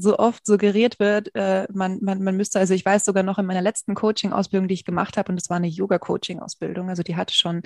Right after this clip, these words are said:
einen starken Achtsamkeitsfokus. Und sogar da hieß es, ähm, einfach nur, ja, und die, die das ha-, hauptberuflich auch machen werden, die so am Tag acht Stunden coachen werden, sollen halt in Supervision gehen. <laughs> Und ich mir so dachte,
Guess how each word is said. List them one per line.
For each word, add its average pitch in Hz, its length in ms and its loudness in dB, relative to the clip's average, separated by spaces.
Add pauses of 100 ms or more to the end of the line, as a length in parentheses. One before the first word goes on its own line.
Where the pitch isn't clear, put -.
(320)
einen 170 80 -8
starken 175 560 -2
Achtsamkeitsfokus. 196 1120 -4 (680)
Und 196 140 2
sogar 180 240 4
da 185 200 2
hieß 226 320 2
es, 214 420 0
ähm, 185 560 0
einfach 190 320 2
nur, 196 220 2 (120)
ja, 214 360 0
und 196 240 0
die, 202 140 2
die 196 120 0
das 190 240 0
ha-, 180 60 -6 (120)
hauptberuflich 240 640 2
auch 170 80 0
machen 233 300 2
werden, 247 320 4
die 214 100 2
so 190 120 0
am 196 160 0
Tag 202 340 -2
acht 202 180 -2
Stunden 202 320 0
coachen 226 340 0
werden, 202 240 2
sollen 190 240 0
halt 196 120 2
in 185 100 -2
Supervision 180 640 -2
gehen. 175 240 -8 (720)
<laughs> 202 260 -2
Und 247 120 4
ich 277 160 8
mir 233 120 8
so 220 100 10
dachte, 214 380 8